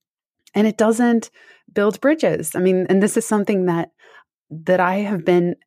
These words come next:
kind of concerned about in the last few years as well, that I think for so many people, there's a desire to create change,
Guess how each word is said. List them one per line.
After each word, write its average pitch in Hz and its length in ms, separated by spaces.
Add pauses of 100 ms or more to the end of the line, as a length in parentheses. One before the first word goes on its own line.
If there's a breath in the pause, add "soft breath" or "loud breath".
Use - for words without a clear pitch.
kind 247 180
of 277 100
concerned 214 480
about 165 400
in 175 80
the 175 80
last 160 320
few 170 120
years 160 300
as 151 160
well, 156 500 (680 soft breath)
that 220 260 (540)
I 240 120
think 277 200
for 240 140
so 233 200
many 226 200
people, 220 440
there's 180 200
a 185 60
desire 180 800 (140)
to 185 260 (400)
create 175 480
change, 165 680